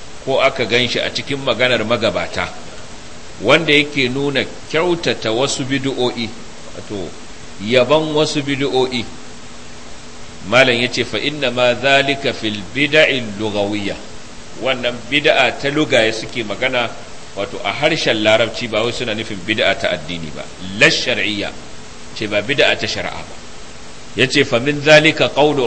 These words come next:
Umar." Daga ciki akwai magana Sayyidina Umar dan Khattab, Allah ƙara masa yarda,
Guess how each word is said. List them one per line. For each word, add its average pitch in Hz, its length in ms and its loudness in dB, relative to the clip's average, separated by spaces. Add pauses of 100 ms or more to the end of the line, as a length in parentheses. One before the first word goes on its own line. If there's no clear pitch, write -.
Umar." 131 300 6 (720)
Daga 107 200 -2
ciki 139 220 -2
akwai 131 260 2
magana 127 320 0
Sayyidina 120 400 -2
Umar 127 300 4 (1300)
dan 135 140 4
Khattab, 127 400 2
Allah 120 260 4
ƙara 127 240 6
masa 123 240 2
yarda, 120 360 6